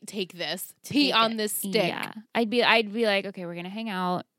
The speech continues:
Speaker 2: Right.
Speaker 3: I'm gonna run in the store for you.
Speaker 2: Yeah.
Speaker 3: Then we're gonna go home, and we're gonna take this test together."
Speaker 2: Yeah.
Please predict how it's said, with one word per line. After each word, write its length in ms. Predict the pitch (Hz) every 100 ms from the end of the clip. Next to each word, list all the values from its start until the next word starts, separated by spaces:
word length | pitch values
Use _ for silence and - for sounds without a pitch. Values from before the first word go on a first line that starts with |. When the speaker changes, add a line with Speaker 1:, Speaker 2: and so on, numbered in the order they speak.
| _ _
Speaker 2:
Right. 300 | 185 175 160 -
Speaker 3:
I'm 100 | 175
gonna 160 | 180
run 160 | 190 196
in 120 | 196
the 60 | 202
store 300 | - 190 175
for 140 | -
you. 320 | 185 175 165
Speaker 2:
Yeah. 320 | 160 175 151 156
Speaker 3:
Then 100 | 156
we're 80 |
gonna 140 | 156 175
go 100 | 185
home, 640 | 196 190 170 160 160 190 _ _ _ _ _ _ -
and 120 | 170
we're 80 | 156
gonna 180 | 156 156
take 220 | 147 -
this 160 | 165
test 240 | - 160 -
together." 420 | 170 - - - _
Speaker 2:
Yeah. 200 | 202 101